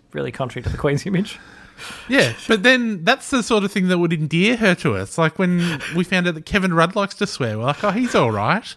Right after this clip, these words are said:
Speaker 1: <laughs> That's right. It's just, it's just full of, full of abuse. Just full of random and, and really colourful language. The kind of colourful language that so far the palace has been able to keep a lid on pu-, in public. And, and it would just be hard to deny. And I mean, that,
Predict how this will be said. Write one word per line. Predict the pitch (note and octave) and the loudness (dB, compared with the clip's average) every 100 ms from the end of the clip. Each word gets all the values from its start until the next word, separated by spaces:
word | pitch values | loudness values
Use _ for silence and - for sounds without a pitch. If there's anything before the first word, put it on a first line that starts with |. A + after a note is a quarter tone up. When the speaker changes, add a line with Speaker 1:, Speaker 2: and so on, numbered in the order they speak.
| _ | _
Speaker 1:
<laughs> | |
That's | - - | -10 -4
right. | - | -2
It's | F#4 G4+ F4 | -2 -4 -6
just, | - - | -10 -10
it's | - D#4 | -4 -2
just | - | -4
full | - B3 A3+ | -4 0 0
of, | F3 - - | 0 -6 -10
full | - D4 | 0 2
of | G3+ | 4
abuse. | F#3 C3 - D#3+ - - - _ - - - - - | 2 -2 -10 -8 -6 -8 -12 _ -20 -20 -20 -20 -8
Just | - - | -4 -2
full | F#3+ D4 | 2 2
of | G#3+ D#3+ | 4 4
random | E3+ G3 F#3 F3 - - | 4 4 2 -4 -10 0
and, | C4 D4 | 0 2
and | E4+ F4 | -2 0
really | G4+ F#4+ F4+ | 2 4 2
colourful | - G3+ F3+ F3+ | 2 2 2 0
language. | D3+ C#3+ B2+ A#2+ - - - | -2 -4 -6 -14 -20 -20 -20
The | - | -16
kind | - A3+ | -6 -6
of | G3 | -2
colourful | - F3 D#3+ | 2 2 2
language | D3+ D3 C3 | -2 -4 -6
that | C#3 - | -8 -8
so | - D#3+ | -2 -2
far | D#3+ C#3 C3 | 0 -2 -2
the | |
palace | B2 C3 B2+ | -4 -8 -10
has | - | -12
been | C3+ | -10
able | A#2+ A#2+ | -10 -10
to | |
keep | A#2 C3 | -10 -10
a | B2+ | -8
lid | C3 | -6
on | B2+ B2 | -6 -8
pu-, | C3 | -10
in | - A#2+ | -10 -6
public. | C#3 B3+ - _ _ _ _ _ _ _ _ _ _ | -4 -4 -6 _ _ _ _ _ _ _ _ _ _
And, | - C3 C3+ | -8 -6 -2
and | D#3+ | -2
it | |
would | F3+ | -2
just | F#3 G#3 | -4 -2
be | |
hard | F#3 F#3+ | 2 2
to | G3 | 0
deny. | F#3 A3+ F#4 - - | -6 -4 -4 -6 -6
And | D#3+ | -2
I | F3 F#3+ | 0 -2
mean, | - - | -6 -2
that, | G3+ A3+ | 2 2